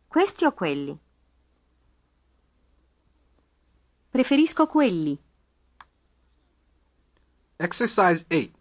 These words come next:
Speaker 3: In this exercise, you will hear the names of some articles of clothing. For each item, say the equivalent of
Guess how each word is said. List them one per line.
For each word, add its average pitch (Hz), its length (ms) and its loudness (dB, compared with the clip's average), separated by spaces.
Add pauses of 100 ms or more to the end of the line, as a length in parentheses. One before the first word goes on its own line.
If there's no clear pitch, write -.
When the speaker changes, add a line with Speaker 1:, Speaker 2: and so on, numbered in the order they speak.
(180)
Speaker 3:
In 135 140 -8
this 208 200 0
exercise, 123 720 -2
you 143 100 -2
will 185 120 2
hear 175 140 2
the 170 120 0
names 131 360 -2
of 120 100 -8
some 131 260 -2
articles 127 440 -2
of 143 140 -6
clothing. 156 420 2 (480)
For 123 200 -4
each 214 240 -2
item, 139 300 0
say 160 240 0
the 202 120 -2
equivalent 156 520 0
of 117 220 -4